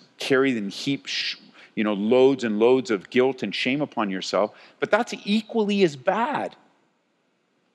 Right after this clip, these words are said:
because God has forgiven you. He loves you.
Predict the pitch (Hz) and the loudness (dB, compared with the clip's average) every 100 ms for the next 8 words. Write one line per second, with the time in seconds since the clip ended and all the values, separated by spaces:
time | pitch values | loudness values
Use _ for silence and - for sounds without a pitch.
0 | - 156 175 - 156 190 180 - 180 185 | -10 -4 -2 -2 -2 -2 -2 -6 -6 -4
1 | 185 165 127 85 _ _ _ _ _ _ | -4 -4 -6 -8 _ _ _ _ _ _
2 | _ _ _ 160 147 156 160 120 87 | _ _ _ -4 -2 -2 -4 -8 -10